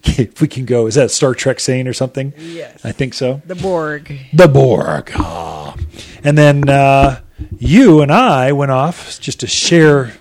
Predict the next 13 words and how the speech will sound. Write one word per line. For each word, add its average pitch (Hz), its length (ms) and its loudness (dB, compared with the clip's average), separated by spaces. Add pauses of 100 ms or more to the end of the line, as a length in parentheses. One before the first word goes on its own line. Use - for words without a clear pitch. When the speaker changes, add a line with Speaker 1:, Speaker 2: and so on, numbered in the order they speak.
(300)
Speaker 1:
can't 123 260 -10
let 107 160 -10
people 113 240 -10
know 113 160 -4
what 117 80 -4
we're 123 140 0
doing 190 260 6
together. 156 480 4 (460)
Went 135 160 -4
to 131 100 0
a 120 60 2
Cher 202 520 4
concert 131 760 -2